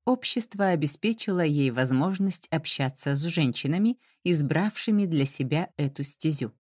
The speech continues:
Брил любила вспоминать, как во время её работы в Американской радиотехнической корпорации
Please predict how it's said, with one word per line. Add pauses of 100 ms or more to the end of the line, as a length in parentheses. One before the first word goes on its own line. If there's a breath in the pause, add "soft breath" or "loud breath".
(840)
Брил
любила
вспоминать,
как
во
время
её
работы
в
Американской
радиотехнической
корпорации